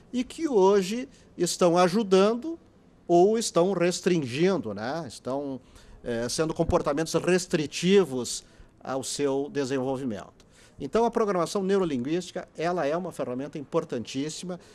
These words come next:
que é utilizada não só para estabelecer o sistema de crenças, mas também para estabelecer, é, os modelos a serem trabalhados, ou seja, modelagem de pessoas de sucesso, de pessoas com resultados concretos,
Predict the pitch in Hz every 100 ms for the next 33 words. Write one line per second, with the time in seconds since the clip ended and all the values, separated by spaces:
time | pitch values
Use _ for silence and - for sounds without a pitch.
0 | - - 156 151 160 139 104 123 135 143
1 | 160 - - - 220 262 285 - 202 185
2 | 151 151 143 135 196 190 - 190 165 165
3 | 160 165 165 - 170 165 - - - -
4 | 156 165 185 160 156 135 117 151 143 -
5 | 156 156 151 - 143 117 - - - -
6 | - - 117 113 113 110 113 - - -
7 | - - - _ _ _ _ _ 151 147
8 | 180 123 185 208 233 233 240 - - -
9 | 147 156 - 170 170 165 151 147 151 147
10 | 123 110 110 131 147 117 131 190 214 226
11 | 165 147 117 101 101 - _ _ - 117
12 | 143 151 - - 185 185 165 123 110 123
13 | - 113 - 147 151 143 - 120 135 147
14 | - - 165 156 139 131 131 123 - 131
15 | - 113 104 135 139 139 - 131